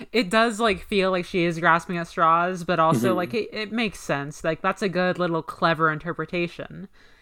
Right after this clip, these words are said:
Speaker 1: It just feels like a reach because she doesn't want to admit that, like, some s-, like, some stuff is up.
Speaker 2: I mean, in her defense,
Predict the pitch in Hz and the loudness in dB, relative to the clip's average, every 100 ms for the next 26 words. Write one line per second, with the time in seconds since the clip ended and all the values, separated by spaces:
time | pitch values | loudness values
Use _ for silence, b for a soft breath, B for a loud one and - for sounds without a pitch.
0 | b 196 196 180 202 185 170 185 156 - | b -2 0 0 0 2 2 2 2 0
1 | 185 165 151 156 - - - 170 175 - | 0 0 0 -2 -4 -8 -6 -4 -6 -2
2 | 160 151 165 156 156 139 147 151 - 165 | -2 -2 -4 -2 -2 -4 -4 -6 -4 -4
3 | 151 143 135 - _ _ _ _ _ _ | -2 -2 -4 -12 _ _ _ _ _ _
4 | _ _ _ _ - - 180 - - 170 | _ _ _ _ -14 -6 -6 -6 -6 -4
5 | - 180 165 170 151 160 143 151 175 - | -4 -6 -2 0 0 0 0 0 -2 -12
6 | _ _ _ _ _ _ 147 147 151 175 | _ _ _ _ _ _ 4 6 8 8
7 | 143 139 - 117 101 104 - - - - | 8 6 6 2 2 -4 4 6 4 2